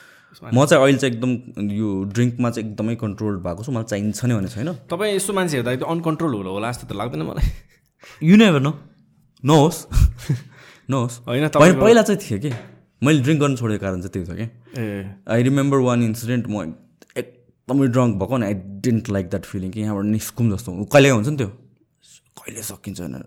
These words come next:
Speaker 2: ब्याड हाई भएको छ कहिले।
Speaker 1: उम्, अति, अति, अँ।
Speaker 2: कहिले सकिन्छ यहाँबाट, like, take me out of this हुन्छ नि। हो, त्यस्तै भएको थियो कि म ड्रङ्क हुँदाखेरि।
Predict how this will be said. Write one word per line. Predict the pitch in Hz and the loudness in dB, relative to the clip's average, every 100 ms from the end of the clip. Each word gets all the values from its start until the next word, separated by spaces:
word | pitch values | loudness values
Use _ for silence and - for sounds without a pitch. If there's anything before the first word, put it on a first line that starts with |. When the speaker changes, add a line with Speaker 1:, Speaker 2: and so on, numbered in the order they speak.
| _ 110 | _ -4
Speaker 2:
ब्याड | 139 135 135 | 0 2 2
हाई | 107 107 | 0 -2
भएको | 98 | 0
छ | 120 | 0
कहिले। | 123 156 | 0 -2
Speaker 1:
उम्, | 107 101 117 - 127 | -4 -8 -14 -16 -12
अति, | 120 113 | -8 -8
अति, | 104 107 | -8 -12
अँ। | 92 85 | -12 -14
Speaker 2:
कहिले | - - 101 104 - | -18 -20 -16 -12 -12
सकिन्छ | - - 113 104 | -12 -12 -8 -6
यहाँबाट, | 113 107 107 101 98 101 104 95 | -4 -4 -4 -4 -2 -2 -2 -4
like, | 87 - | -6 -10
take | 92 101 | -10 -8
me | 92 | -10
out | 95 | -10
of | 95 | -12
this | 95 | -12
हुन्छ | 95 101 | -10 -8
नि। | 110 - - - - - - | -10 -12 -14 -14 -14 -16 -6
हो, | 95 | -2
त्यस्तै | 160 - - 147 | 0 2 6 8
भएको | 98 | 8
थियो | 123 131 | 6 2
कि | |
म | 104 | 2
ड्रङ्क | 107 98 | 2 0
हुँदाखेरि। | 87 82 113 131 | -4 -4 -4 -4